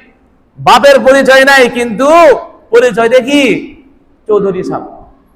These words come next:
বাপে কামলা কাটতে কাটতে, কাটতে কাটতে লুঙ্গি উঠাইলে এখনো পিছনের জায়গাটার মধ্যে যে আপনার কালা হয়ে গেছে, এগুলোর চিহ্ন এখনো আছে। ছেলে পড়ালেখা করে চাকরি করে টাকার মালিক হয়েছে, এখন নাম লেখে চৌধুরী সাহেব।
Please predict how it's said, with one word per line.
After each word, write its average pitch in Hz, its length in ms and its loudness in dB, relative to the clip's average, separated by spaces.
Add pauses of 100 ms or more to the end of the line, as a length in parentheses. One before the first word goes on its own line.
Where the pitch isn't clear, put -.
(200)
বাপে 196 260 0
কামলা 196 420 -2
কাটতে 190 360 -6
কাটতে, 175 300 -4
কাটতে 190 300 -4
কাটতে 170 320 -2 (480)
লুঙ্গি 214 440 0
উঠাইলে 247 420 2
এখনো 233 400 2 (600)
পিছনের 247 460 -2
জায়গাটার 233 360 0
মধ্যে 226 200 0
যে 226 140 2
আপনার 196 360 0
কালা 240 480 -2
হয়ে 247 240 4
গেছে, 220 240 2
এগুলোর 220 320 -2
চিহ্ন 254 200 -4
এখনো 247 320 0
আছে। 208 580 -2 (140)
ছেলে 208 200 -2
পড়ালেখা 196 440 0
করে 190 300 -4
চাকরি 185 240 -6
করে 185 140 -6
টাকার 180 260 -2
মালিক 185 220 -4
হয়েছে, 175 180 -8
এখন 170 200 -4
নাম 175 180 -6
লেখে 151 380 -12
চৌধুরী 156 380 -10
সাহেব। 127 280 -12